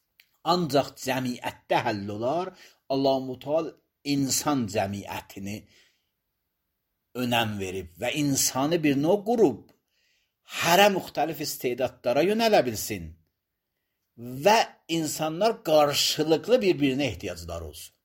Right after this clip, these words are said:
Bu iki Qur'an buyurur,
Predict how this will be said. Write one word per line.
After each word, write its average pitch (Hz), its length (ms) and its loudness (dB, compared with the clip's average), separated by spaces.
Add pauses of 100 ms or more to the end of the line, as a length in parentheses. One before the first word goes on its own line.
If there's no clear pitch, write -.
(1700)
Bu 156 320 -6
iki 202 340 -4
Qur'an 180 480 2
buyurur, 165 540 0